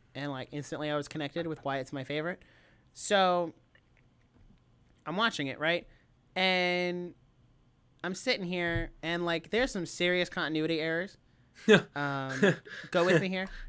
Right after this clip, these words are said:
Speaker 1: because, like, in the first wide shot of the train, there's only five cars.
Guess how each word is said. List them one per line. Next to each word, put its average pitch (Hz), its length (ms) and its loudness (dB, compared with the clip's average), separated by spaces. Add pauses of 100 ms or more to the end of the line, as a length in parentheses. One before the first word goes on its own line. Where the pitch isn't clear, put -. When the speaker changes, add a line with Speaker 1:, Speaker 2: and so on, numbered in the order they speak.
(140)
Speaker 1:
because, 170 340 4
like, 165 300 -2
in 180 100 2
the 175 80 2
first 202 340 2
wide 170 380 2
shot 180 380 -2 (160)
of 156 160 -4
the 156 80 -2
train, 170 420 -2
there's 160 140 -2
only 151 160 -2
five 151 320 0
cars. 156 480 0